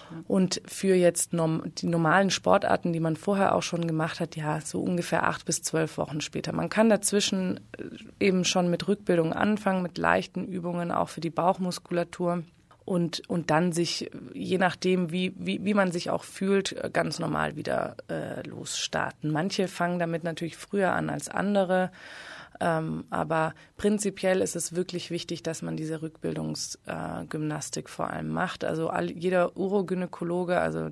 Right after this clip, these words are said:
Speaker 2: die sich eben nur viel auf Blasenschwäche und so weiter spezialisieren, die sagen immer, das ist zwar utopisch, aber jede Frau sollte eigentlich ein Jahr lang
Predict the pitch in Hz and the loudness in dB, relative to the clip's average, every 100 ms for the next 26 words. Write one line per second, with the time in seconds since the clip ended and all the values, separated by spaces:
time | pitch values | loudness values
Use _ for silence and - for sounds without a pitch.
0 | 156 - - - - - - 165 160 165 | -8 -10 -10 -12 -12 -12 -10 -8 -6 -6
1 | - 165 160 175 180 - - - - - | -4 -4 -2 -2 -4 -6 -10 -14 -14 -16
2 | - - 180 - - - 160 175 175 170 | -10 -6 0 0 0 2 6 6 4 -4
3 | - 170 165 185 165 165 160 165 170 - | -2 -2 -2 -6 -6 -4 0 0 -2 -8
4 | 160 - 160 165 147 170 180 175 - - | -8 -6 -6 -6 -4 -4 -4 -6 -16 -18
5 | - - - - 185 180 175 180 196 180 | -18 -18 -18 -6 -2 4 6 4 0 0
6 | 175 165 - 170 - 175 170 - 185 208 | 0 0 -4 -4 0 0 -2 0 4 4
7 | 208 190 - 165 170 170 170 - 156 175 | 4 2 2 2 2 2 -2 0 2 4
8 | 175 165 165 - 165 170 170 - - 170 | 4 2 0 -2 -2 -2 -4 -4 -2 -2
9 | 170 165 170 180 175 175 | 0 2 2 0 -2 -4